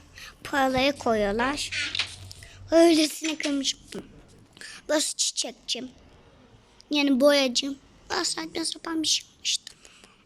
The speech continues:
Bunu şey yapacak. Bu da, e, kitapçı. Bu da evim. Sonra en son göstereceğim. Şimdi. Bu trend verme şeyim. Bu da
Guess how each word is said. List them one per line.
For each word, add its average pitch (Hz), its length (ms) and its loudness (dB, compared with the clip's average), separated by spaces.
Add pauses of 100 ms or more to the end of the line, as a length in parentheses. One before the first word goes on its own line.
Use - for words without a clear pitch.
(100)
Bunu 302 140 -2
şey - 200 -2
yapacak. - 440 -8 (460)
Bu 311 140 -4
da, 339 140 6 (140)
e, 247 440 2 (840)
kitapçı. 277 640 -4 (640)
Bu 277 100 -2
da 320 60 6 (180)
evim. 269 460 2 (560)
Sonra 277 560 0
en 269 120 2
son 262 300 -4
göstereceğim. 240 580 -2 (720)
Şimdi. 302 380 2 (1080)
Bu 330 60 0
trend 330 320 0
verme 262 240 2
şeyim. 262 380 0 (1160)
Bu 311 160 -2
da 320 220 6